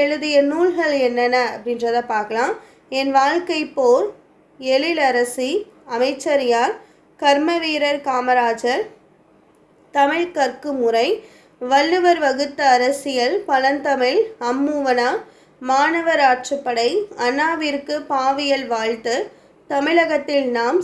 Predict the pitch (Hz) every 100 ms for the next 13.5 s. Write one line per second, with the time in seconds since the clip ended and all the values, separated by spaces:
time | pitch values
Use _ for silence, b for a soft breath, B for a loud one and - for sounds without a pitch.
0 | - 277 285 320 311 277 277 285 277 269
1 | 277 277 269 262 269 254 262 240 220 220
2 | 277 415 B B - 262 262 320 330 320
3 | 302 262 240 247 277 277 277 233 247 262
4 | - 254 403 - - 226 247 302 330 311
5 | - 269 254 269 254 240 240 226 247 370
6 | 320 262 254 294 285 277 254 233 226 226
7 | 220 - 226 226 226 226 277 440 B B
8 | B - - 330 302 277 269 320 302 285
9 | 277 240 247 247 240 240 392 403 - 220
10 | 214 208 202 - - B B B - 349
11 | 339 339 415 403 381 359 302 294 294 302
12 | 285 269 302 349 349 330 294 277 269 277
13 | 254 240 240 240